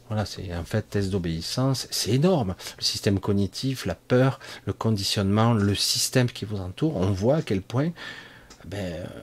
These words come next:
on peut avoir une emprise sur les gens. On peut avoir une emprise sur tout. Et, euh, et après, quelque part, qu'est-ce que vous voulez que, à l'intérieur de vous, ça se recroqueville pas, ça se ratatine pas, hein,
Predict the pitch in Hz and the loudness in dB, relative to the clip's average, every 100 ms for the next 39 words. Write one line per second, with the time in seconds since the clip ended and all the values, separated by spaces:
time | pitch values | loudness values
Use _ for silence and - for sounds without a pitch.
0 | - 104 - 147 113 107 101 101 - 165 | -8 -4 4 6 6 4 4 2 0 -2
1 | 139 107 - 95 90 85 85 - _ _ | -2 -4 -6 -6 -8 -8 -12 -16 _ _
2 | _ - - - - - 110 110 110 104 | _ -20 -20 -20 -8 -2 0 2 2 0
3 | 95 - 165 156 104 92 - - 196 170 | -2 0 2 2 0 -4 -6 -4 -2 -2
4 | - - - - - - - 107 101 92 | -8 -14 -14 -14 -16 -16 -4 0 0 0
5 | - 82 82 - 180 185 - 87 - - | -4 -8 -8 -2 4 4 2 -4 -6 -2
6 | 170 175 - - - - - - 139 127 | -2 -2 -6 -20 -20 -14 -10 -6 -4 0
7 | 147 175 123 110 98 92 95 151 175 202 | 2 2 4 2 2 -4 -12 -12 -10 -10
8 | - 104 117 170 170 143 127 123 113 139 | -4 2 6 6 6 4 6 4 4 2
9 | 202 - 117 - 123 - 127 127 113 117 | 0 0 -4 -2 -2 0 0 0 0 -2
10 | - 117 101 - - _ _ _ _ _ | 0 2 2 -4 -18 _ _ _ _ _
11 | _ _ - - - - - - 113 135 | _ _ -16 -12 -8 -4 -2 0 2 0
12 | 120 123 120 104 - 78 - - _ _ | 0 2 2 2 -2 -6 -8 -16 _ _
13 | _ _ _ 95 | _ _ _ -4